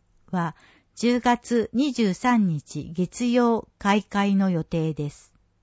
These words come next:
君津市議会だより編集委員、委員長、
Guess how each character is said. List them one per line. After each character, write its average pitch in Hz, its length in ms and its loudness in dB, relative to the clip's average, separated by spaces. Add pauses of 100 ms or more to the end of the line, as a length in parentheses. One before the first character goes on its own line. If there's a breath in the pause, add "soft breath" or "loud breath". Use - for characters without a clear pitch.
(1080)
君 285 300 2
津 151 340 -10 (160)
市 - 220 -8
議 269 160 0
会 254 280 2
だ 247 120 0
よ 196 180 0
り 143 220 -10 (220)
編 247 260 4
集 247 360 0
委 233 260 2
員、 147 300 -4 (640)
委 240 100 0 (180)
員 254 100 6
長、 147 460 -4